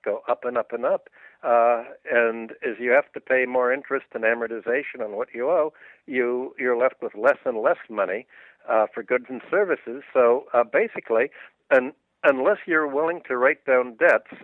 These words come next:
and save the economy, uh, you're going to have, uh, deflation and, uh,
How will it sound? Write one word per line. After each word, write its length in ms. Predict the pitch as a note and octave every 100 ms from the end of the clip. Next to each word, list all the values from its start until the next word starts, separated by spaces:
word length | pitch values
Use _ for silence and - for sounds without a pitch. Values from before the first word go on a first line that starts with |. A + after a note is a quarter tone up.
| _
and 240 | A#2+ A2+ - -
save 300 | C3+ C#3 A#2
the 160 | B2+
economy, 600 | A2+ - D3 D3+ G2 G2 - - - _
uh, 340 | A#2+ A2 A2 A2 D3
you're 160 | C3+
going 400 | B2 C3 B2+ B2+ -
to 180 | A#2 A#2+
have, 380 | G2+ A#2 B2 A#2
uh, 180 | A#2 A2+
deflation 720 | A2 G#2 A#2 A#2+ - B2+ B2+
and, 240 | A2+ A2
uh, 160 | G#2+